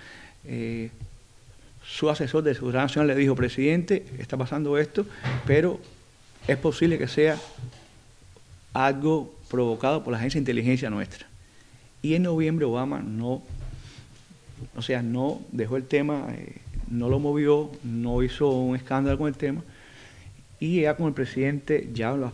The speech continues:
a los pocos tiempos de, bueno, Trump, desde que fue electo presidente, tuvo intereses muy marcados en contra de Cuba. Recuerda que compitió en las elecciones con dos personas de origen cubano, Ted Cruz y, y, y, y Marcos Rubio.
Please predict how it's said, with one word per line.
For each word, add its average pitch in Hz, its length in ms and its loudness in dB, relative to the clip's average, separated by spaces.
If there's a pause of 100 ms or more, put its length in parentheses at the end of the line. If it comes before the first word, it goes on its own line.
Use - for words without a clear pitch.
(100)
a 117 100 -4
los 113 140 -4
pocos 143 420 -4
tiempos 147 460 2
de, 107 180 -6
bueno, 131 340 0 (420)
Trump, 143 300 4
desde 135 200 2
que 117 140 -4
fue 120 180 0
electo 131 200 0
presidente, 147 500 0
tuvo 135 140 0
intereses 135 340 0
muy 139 100 -2
marcados 139 380 0
en 120 80 -2
contra 135 240 0
de 135 60 -2
Cuba. 156 340 0 (640)
Recuerda 127 260 6
que 156 140 2
compitió 139 460 2
en 156 60 4
las 147 100 2
elecciones 143 360 2
con 120 240 -2
dos 151 240 4 (260)
personas 143 300 0
de 131 60 0
origen 143 240 4
cubano, 147 420 2
Ted 135 240 0
Cruz 147 300 0
y, 151 40 -6
y, 110 560 -2
y, 104 500 -8 (460)
y 123 100 -2
Marcos 139 340 0
Rubio. 156 320 0